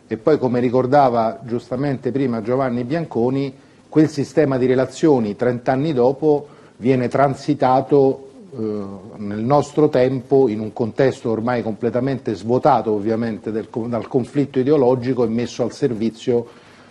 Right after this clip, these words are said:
di un'impresa criminale che ha come unico fine quello dell'accumulazione del profitto, si sarebbe detto una volta, no? Quindi questo, diciamo, quindi che Car-, Carminati da questo punto di vista però anche era invecchiato e quindi probabilmente,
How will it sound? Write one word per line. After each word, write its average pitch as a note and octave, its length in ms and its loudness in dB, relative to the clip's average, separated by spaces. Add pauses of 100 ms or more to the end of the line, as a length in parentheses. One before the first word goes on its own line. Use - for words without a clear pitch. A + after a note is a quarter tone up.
(100)
di G#2+ 140 -4
un'impresa B2+ 920 2
criminale C3 680 0
che A2+ 140 0
ha G#2 80 -2
come B2 240 -2
unico C3+ 420 2
fine B2 400 -2
quello A2+ 220 2
dell'accumulazione A2 920 0
del G#2 140 -2
profitto, A#2 760 -2 (140)
si - 180 -12
sarebbe G2+ 360 -2
detto G2+ 300 -2
una F#2+ 140 -4
volta, E2 360 -8
no? C3 220 -8 (960)
Quindi A#2 220 0
questo, E3+ 420 2
diciamo, C3+ 440 2
quindi C#3 260 0
che C#3 240 2 (260)
Car-, D#3+ 220 2
Carminati E3+ 600 2
da C#3+ 120 4
questo C3+ 300 2
punto D3 320 0
di D#3+ 100 2
vista D#3 580 4 (600)
però C#3+ 280 4
anche C#3 340 2
era C3 140 6
invecchiato C3 680 4
e G#2 80 -2
quindi C3 320 0
probabilmente, C3 1160 2